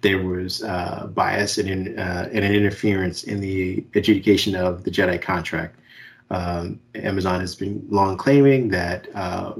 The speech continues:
Trump and his administration, uh, put unduly pressure, uh, and forced basically the D O D to select, uh, Microsoft. They've also claimed that Microsoft, and this is part of, I guess, a personal jab, is that they offer a very inferior product at a higher cost,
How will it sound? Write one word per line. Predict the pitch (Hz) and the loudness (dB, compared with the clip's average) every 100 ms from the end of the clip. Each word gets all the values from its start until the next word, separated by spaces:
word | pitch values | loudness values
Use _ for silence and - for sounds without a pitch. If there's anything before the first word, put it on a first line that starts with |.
| - | -6
Trump | 107 104 - | -2 -2 -2
and | 107 | -4
his | 104 95 | -2 -4
administration, | 90 - - 120 113 113 110 110 - - - - | -4 -2 2 2 2 0 0 -4 -12 -20 -14 -6
uh, | 92 92 | -6 -4
put | - 104 | 2 2
unduly | 95 95 95 | 2 0 -2
pressure, | - 110 - 107 - | -2 0 4 4 2
uh, | 95 92 92 92 | -4 -4 -4 -6
and | 98 95 - | -8 -10 -6
forced | - 101 95 - - - - - | 0 2 2 -6 -10 -18 -10 0
basically | 98 - 98 95 | 2 2 0 0
the | |
D | 90 95 | 2 2
O | 92 | 2
D | 95 | 0
to | - - 92 | -4 -6 -6
select, | 87 90 87 85 - - | -4 -4 -2 -4 -10 -10
uh, | 92 92 90 | -8 -8 -4
Microsoft. | 92 90 92 85 - | -4 -4 -6 -6 -2
They've | 90 87 | 0 2
also | 92 - 95 | 2 0 -4
claimed | - 95 90 | -2 -2 0
that | 90 - - - - | -2 -4 -14 -10 0
Microsoft, | 107 104 98 - | 2 2 0 0
and | 92 95 | -4 -2
this | - | -4
is | - | -4
part | - 98 92 | -2 -2 -2
of, | - _ _ - | -8 _ _ -12
I | - | -8
guess, | - 92 | -6 -6
a | 101 | 0
personal | 117 110 101 | 2 4 2
jab, | 95 92 90 | 2 2 0
is | 95 - | -4 -4
that | 98 95 | -4 0
they | 98 | 0
offer | 95 - 98 | 0 -2 -2
a | |
very | 98 95 | 2 2
inferior | 90 - 170 147 | 2 6 6 6
product | - 127 120 110 | 2 -4 -4 -4
at | 85 | -6
a | |
higher | - 90 87 | -4 -4 -4
cost, | - 113 110 - | -2 0 -2 -8